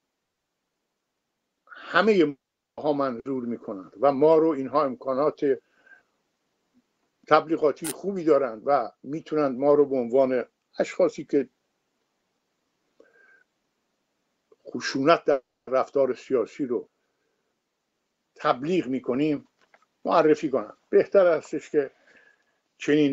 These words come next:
بهانه‌ای رو ما به دست اینها ندیم. کافی استش که عکس‌های اینا رو منتشر کنیم، عکس‌های آقای خورسندی رو که الحمدلله عکسش رو همه دارند،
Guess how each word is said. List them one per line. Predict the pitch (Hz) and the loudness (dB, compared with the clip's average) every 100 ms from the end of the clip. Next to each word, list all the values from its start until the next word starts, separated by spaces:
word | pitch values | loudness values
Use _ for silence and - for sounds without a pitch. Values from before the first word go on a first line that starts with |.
| 135 110 | -2 2
بهانه‌ای | 135 143 135 156 165 143 - _ _ _ _ _ - | 4 4 2 2 0 -2 -8 _ _ _ _ _ -8
رو | 139 | -6
ما | 135 143 170 160 - _ | -2 4 4 4 0 _
به | 139 | -6
دست | 131 165 160 - | 0 0 0 -6
اینها | 139 120 156 | -10 -8 -8
ندیم. | 151 147 123 113 | -6 -6 -8 -14
کافی | - 226 - 196 | -6 -6 0 2
استش | 170 175 - | 2 -2 -6
که | 160 147 - _ _ _ _ _ - | -2 -4 -4 _ _ _ _ _ -4
عکس‌های | 165 - 139 180 160 | -2 -2 0 0 2
اینا | 156 | 0
رو | 156 | 0
منتشر | 143 123 123 - 151 | 0 -6 -8 0 0
کنیم، | - 98 - _ _ _ _ _ _ _ _ _ _ _ _ _ _ _ _ _ _ _ _ _ _ _ | 0 -18 -20 _ _ _ _ _ _ _ _ _ _ _ _ _ _ _ _ _ _ _ _ _ _ _
عکس‌های | 135 123 - 143 139 131 113 - _ _ _ _ _ _ _ _ _ _ _ _ _ _ _ _ _ _ _ _ _ _ _ _ _ _ _ _ _ _ _ _ _ _ | -6 -6 -2 0 2 2 -2 -8 _ _ _ _ _ _ _ _ _ _ _ _ _ _ _ _ _ _ _ _ _ _ _ _ _ _ _ _ _ _ _ _ _ _
آقای | - 147 156 147 | 2 4 4 2
خورسندی | - 135 131 151 131 120 143 | 0 -4 -4 -6 -6 -6 -6
رو | |
که | 127 | -2
الحمدلله | 120 113 123 117 127 | -2 -4 -8 -4 0
عکسش | 135 135 - - | 2 2 -2 -10
رو | 123 | -6
همه | 120 139 | -4 -2
دارند، | 131 147 131 107 - | 4 4 4 -2 -14